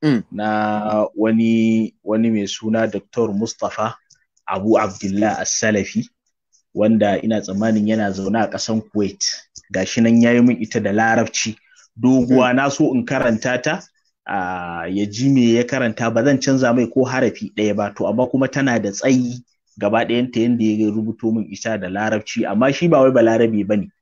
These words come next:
Speaker 2: Eh, ɗan Najeriya ne, ɗan Najeriya ne, amma dai yana zaune a can, ya rubuto min wannan wasiƙa. To, abin da yake a wasiƙan, abin da ya rubuta dai, abu na farko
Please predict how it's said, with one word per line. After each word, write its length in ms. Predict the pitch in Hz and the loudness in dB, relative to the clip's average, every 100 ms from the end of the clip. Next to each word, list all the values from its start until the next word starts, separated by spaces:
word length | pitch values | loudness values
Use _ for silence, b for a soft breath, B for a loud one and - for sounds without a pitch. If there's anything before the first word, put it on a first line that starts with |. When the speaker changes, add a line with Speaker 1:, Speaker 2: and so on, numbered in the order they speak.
| _ _ _ _ _ - | _ _ _ _ _ -8
Speaker 2:
Eh, 340 | 98 95 92 87 | -4 -4 -4 -4
ɗan 320 | 120 127 135 | 2 4 6
Najeriya 720 | 131 104 101 104 107 110 98 87 | 6 2 2 2 4 4 2 -2
ne, 80 | 82 _ _ _ - | -10 _ _ _ -2
ɗan 100 | 113 117 | 0 2
Najeriya 580 | 98 92 101 107 90 95 | 0 -2 -2 -2 -2 -2
ne, 120 | 113 | -6
amma 280 | 87 101 107 | -6 -4 0
dai 160 | 110 117 | 2 2
yana 160 | 113 92 | 0 -4
zaune 280 | 90 104 85 | -6 -6 -6
a 60 | |
can, 260 | - 127 147 _ | -6 -8 -8 _
ya 120 | 101 107 | -8 -6
rubuto 360 | 104 - 113 | -8 -6 -2
min 140 | 110 98 | 0 -2
wannan 240 | 98 92 | -4 -8
wasiƙa. 400 | 80 - 92 - - B B B B _ - | -10 -10 -12 -16 -18 B B B B _ -2
To, 220 | 98 85 _ _ _ - 107 | -2 -2 _ _ _ -4 2
abin 240 | 131 165 | 4 6
da 80 | 147 | 6
yake 260 | 147 143 | 4 4
a 80 | 131 120 | 6 4
wasiƙan, 500 | 117 147 147 147 131 | 2 0 0 0 0
abin 280 | 107 127 143 | 0 0 2
da 60 | 131 | 4
ya 100 | 131 | 4
rubuta 380 | 127 120 120 | 2 2 0
dai, 100 | 123 123 | 2 2
abu 180 | 104 107 | 0 -2
na 100 | 117 | -2
farko 320 | 127 - | -4 0